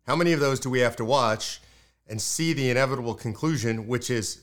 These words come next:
nothing, before we understand that they will do nothing? And yet, we need to do something. It's time for change in the United States of America, and it is time, fundamentally,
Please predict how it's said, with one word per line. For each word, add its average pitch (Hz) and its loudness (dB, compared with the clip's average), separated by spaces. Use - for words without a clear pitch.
nothing, 123 0
before 120 -4
we 127 2
understand 113 -2
that 101 -6
they 107 0
will 107 -4
do 101 -6
nothing? 101 -6
And 143 4
yet, 170 6
we 185 6
need 208 4
to 180 2
do 175 2
something. 180 0
It's 170 2
time 156 4
for 139 -2
change 131 2
in 117 -2
the 110 -2
United 110 0
States 110 -4
of 101 -8
America, 104 0
and 151 2
it 185 4
is 214 2
time, 139 2
fundamentally, 135 2